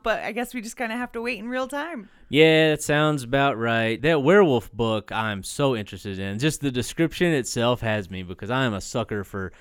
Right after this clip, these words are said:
Speaker 2: dark, foggy, mysterious towns and books.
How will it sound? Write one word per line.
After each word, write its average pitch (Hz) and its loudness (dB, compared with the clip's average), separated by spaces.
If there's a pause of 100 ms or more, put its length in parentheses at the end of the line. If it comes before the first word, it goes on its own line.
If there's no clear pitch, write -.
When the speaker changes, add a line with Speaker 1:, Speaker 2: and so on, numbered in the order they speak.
(320)
Speaker 2:
dark, 104 -4
foggy, 95 -6
mysterious 90 -8
towns 90 -8
and 85 -12
books. 85 -12